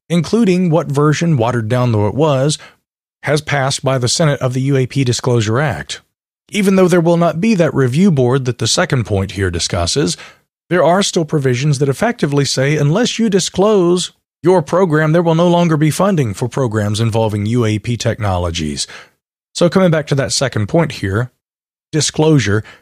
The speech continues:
where Nell describes the prevention of U A P catastrophic disclosure through successful implementation of all U F O Review Board policy recommendations.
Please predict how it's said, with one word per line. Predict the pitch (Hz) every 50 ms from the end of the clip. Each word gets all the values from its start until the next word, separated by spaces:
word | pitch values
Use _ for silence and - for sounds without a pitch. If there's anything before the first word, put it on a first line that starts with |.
| _ _ _ _ _
where | 139 143 147
Nell | 151 160 156 151 165 175
describes | 165 143 139 131 - - - 113 113 123 131 131 131 117
the | 131 131
prevention | - - 131 117 123 165 185 175 - 180 160
of | 135 117
U | 117 139 156 156
A | 147 151 147
P | - 151 147
catastrophic | 131 - - 156 151 139 - - 143 127 127 - 131 -
disclosure | 123 123 - - - 127 127 123 113 123 131
through | - 135 123
successful | - - 123 - - - 160 165 - - 165
implementation | - 143 156 131 151 143 135 127 - 135 127 123 - - 131 123
of | 110 98
all | - - 135 139 143 135
U | 117 113 131 147
F | 143 139 - -
O | 135
Review | 135 123 117 113 107 127 139 147 143
Board | 123 123 120 120 117 104
policy | - 113 107 107 107 - 131
recommendations. | 113 95 92 - 117 120 127 135 160 156 139 - - 95 78 73 69